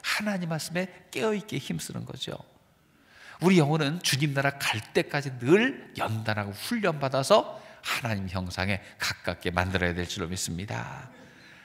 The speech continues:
데살로니가 전서 오 장 이십삼 절에 이런 권면이 있어요. 같이 읽어보겠습니다. "평강의 하나님이 친히 너희를 온전히 거룩하게 하시고 또 너희의 온 영과 혼과 몸이 우리 주 예수 그리스도께서 강림하실 때에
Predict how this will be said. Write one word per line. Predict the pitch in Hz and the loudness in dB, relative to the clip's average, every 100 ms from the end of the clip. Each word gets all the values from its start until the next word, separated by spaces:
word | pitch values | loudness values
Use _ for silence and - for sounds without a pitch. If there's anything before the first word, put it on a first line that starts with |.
| - - | -12 2
데살로니가 | 110 110 104 98 101 | 2 4 2 2 0
전서 | 98 92 | 0 -2
오 | 90 95 | 0 0
장 | 95 90 | 0 0
이십삼 | 92 - - - 95 | -2 -4 -6 -6 -8
절에 | 90 87 | -6 -6
이런 | 87 90 87 92 | -4 -4 -4 -4
권면이 | 90 85 85 | -4 -4 -8
있어요. | - - - 53 50 - | -6 -6 -6 -4 -6 -4
같이 | 104 101 | -6 -6
읽어보겠습니다. | 98 87 92 90 95 92 113 190 - - - - | -6 -6 -6 -6 -6 0 4 2 2 -14 -14 -2
"평강의 | 120 110 104 98 | 0 4 4 4
하나님이 | 95 92 90 90 98 85 | 4 2 2 2 2 2
친히 | 82 - 127 | 0 0 0
너희를 | 98 95 95 92 | 2 2 2 0
온전히 | 90 101 120 120 131 139 | 0 0 2 6 6 6
거룩하게 | - 107 - 107 104 | 2 -2 0 0 0
하시고 | 87 - - 55 - - - - | -2 -2 -6 -6 -10 -20 -12 6
또 | 151 | 8
너희의 | 131 123 127 | 10 10 10
온 | 117 110 113 | 8 6 6
영과 | 101 110 113 110 87 | 4 4 4 6 6
혼과 | 87 143 120 107 | 4 0 2 2
몸이 | 92 104 113 - - - | 2 2 0 -4 -12 -2
우리 | 135 143 | 8 8
주 | 135 131 | 8 8
예수 | 120 127 127 | 8 8 4
그리스도께서 | 127 123 117 139 113 117 | 0 0 -4 0 2 2
강림하실 | - 98 107 110 104 98 92 78 | -2 -2 0 4 4 2 -2 -2
때에 | 101 156 | 0 2